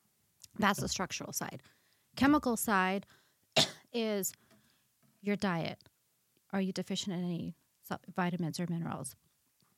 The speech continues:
Are you, do you have any sensitivities to anything?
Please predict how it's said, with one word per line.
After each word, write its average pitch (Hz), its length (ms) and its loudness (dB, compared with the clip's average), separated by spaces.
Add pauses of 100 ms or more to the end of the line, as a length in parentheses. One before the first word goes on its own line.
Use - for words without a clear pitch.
(500)
Are 165 60 0
you, 175 120 0
do 185 100 -2
you 185 40 4
have 180 100 2
any 190 140 0
sensitivities 175 760 -4
to - 100 -8
anything? 156 420 -4